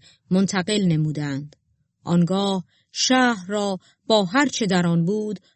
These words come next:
آتش زدند، غیر از آنچه که از طلا، نقره، برنز و آهن ساخته شده بود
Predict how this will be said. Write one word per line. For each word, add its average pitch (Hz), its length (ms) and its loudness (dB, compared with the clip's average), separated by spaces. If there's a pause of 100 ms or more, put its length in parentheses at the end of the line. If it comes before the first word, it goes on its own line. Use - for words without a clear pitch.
(160)
آتش 190 440 2
زدند، 156 580 -4 (480)
غیر 202 240 2
از 185 140 2
آنچه 190 360 0
که 151 160 -4
از 175 200 -2
طلا، 208 540 -2 (360)
نقره، 196 680 -2 (300)
برنز 196 720 0 (100)
و 180 40 -2
آهن 185 480 2
ساخته 170 520 -2
شده 160 300 -2
بود 185 360 -2